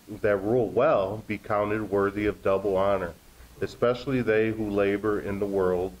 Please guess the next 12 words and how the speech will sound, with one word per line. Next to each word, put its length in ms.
in 120
the 80
word 500
and 300
doctrine." 480
So 60
that's 280
study, 440
you 160
know, 260
that 240
doctrine. 460